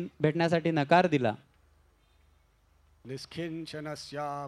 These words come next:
Speaker 2: vachanat mo-, Mahaprabhu said that me, for me in a sannyas order to mix intimately with a king is worse than drinking poison.
Speaker 1: ते म्हणाले, "संन्यास आश्रमाच्या नियमानुसार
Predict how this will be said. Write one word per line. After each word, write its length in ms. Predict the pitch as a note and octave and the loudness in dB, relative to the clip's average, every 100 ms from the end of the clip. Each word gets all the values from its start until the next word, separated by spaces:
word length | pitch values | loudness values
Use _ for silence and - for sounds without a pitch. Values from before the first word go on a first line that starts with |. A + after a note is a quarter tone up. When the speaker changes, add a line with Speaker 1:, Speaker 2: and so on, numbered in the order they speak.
| C#3+ | -12
Speaker 2:
vachanat 680 | C3+ C3+ C#3 C#3 C3+ C3+ A#2+ | -12 -10 -8 -8 -8 -12 -14
mo-, 920 | A#2 _ _ _ _ - _ - D3 | -18 _ _ _ _ -20 _ -10 -6
Mahaprabhu 580 | C3+ F3 E3+ F3 D#3+ E3 | -2 -2 -4 -8 -8 -8
said 340 | - E3+ E3 D#3 _ _ _ - | -8 -8 -8 -10 _ _ _ -4
that 360 | E3+ - D3+ G3 | -4 -4 -8 -4
me, 160 | A#3 A#3 - | -6 -6 -6
for 140 | G3 F#3 | -4 -4
me 420 | F#3+ B3+ C#4 B3+ | -4 -4 -2 -2
in 80 | A3 | -4
a 60 | - - | -4 -4
sannyas 560 | G#3 A3 B3 - - | -2 0 0 -2 -6
order 440 | G#3 A#3 A#3+ B3 A#3+ - _ - | -2 0 2 0 -2 -4 _ -10
to 80 | G3 | -8
mix 440 | G3 A#3+ B3 - - | -6 -6 -6 -8 -4
intimately 720 | A#3 B3+ G#3+ A#3+ A#3 G3+ A#3 A3+ | -4 -4 -6 -6 -8 -6 -4 -4
with 140 | G3 | -4
a 280 | F#3 - - | -6 -8 -4
king 280 | A#3+ B3 A#3 - - | -4 -4 -8 -10 -6
is 100 | F3 F#3 | -6 -4
worse 400 | G#3 G#3 - G3 | -6 -6 -6 -8
than 100 | F#3 | -6
drinking 320 | F3+ F3 E3 D3+ - | -8 -6 -8 -6 -4
poison. 360 | C#3 C3+ B2+ G#2+ - _ _ _ _ _ _ _ _ _ _ _ _ _ - | -2 -2 -4 -10 -14 _ _ _ _ _ _ _ _ _ _ _ _ _ 4
Speaker 1:
ते 80 | E3 | 6
म्हणाले, 340 | E3+ F#3 F#3+ | 6 6 6
"संन्यास 400 | F#3 E3+ F#3+ G3 | 4 4 4 4
आश्रमाच्या 560 | F#3 F#3 G3 F#3+ G3 F#3+ | 2 4 4 4 6 4
नियमानुसार 880 | E3+ F3+ G3 G3 F3+ G#3+ G3 F3 | 4 4 4 4 4 6 8 6